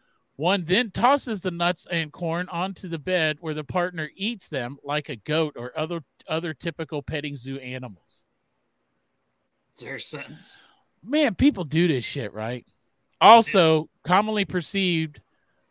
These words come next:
Speaker 1: by a, commonly preceded by a Kentucky Klondike bar. Sentence.
Speaker 2: Well, now we gotta read that
Speaker 1: <laughs>
Speaker 2: one.
Speaker 1: No, sentence. He gave his lunch lady a Kentucky Klondike bar for as long as he could. He made it,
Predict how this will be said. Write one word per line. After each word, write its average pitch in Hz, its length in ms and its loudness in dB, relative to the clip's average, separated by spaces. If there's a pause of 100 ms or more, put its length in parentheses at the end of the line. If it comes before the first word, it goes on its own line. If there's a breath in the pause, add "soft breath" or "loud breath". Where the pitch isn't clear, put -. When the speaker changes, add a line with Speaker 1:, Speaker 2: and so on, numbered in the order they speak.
(100)
Speaker 1:
by 147 300 2
a, 139 240 -4
commonly 233 420 2
preceded 214 500 -4
by 165 180 2
a 147 120 2
Kentucky 180 480 -4
Klondike 143 600 -8
bar. 107 360 -12 (520 soft breath)
Sentence. 202 380 2
Speaker 2:
Well, 156 80 -8
now 240 180 4
we 262 80 0
gotta 240 240 2
read 269 240 4
that 254 100 -4
Speaker 1:
<laughs> 147 240 2
Speaker 2:
one. 214 100 4
Speaker 1:
No, 165 200 0
sentence. 202 420 0 (680 soft breath)
He 202 160 0
gave 254 280 4
his 240 260 0
lunch 220 320 -2
lady 147 540 -4 (320)
a 156 100 -4
Kentucky 208 540 -2
Klondike 196 580 -2
bar 131 320 -2
for 147 280 -6
as 135 220 -6
long 180 280 -2
as 165 140 -4
he 170 120 -2
could. 143 440 0
He 165 180 -8
made 202 260 0
it, 185 80 -12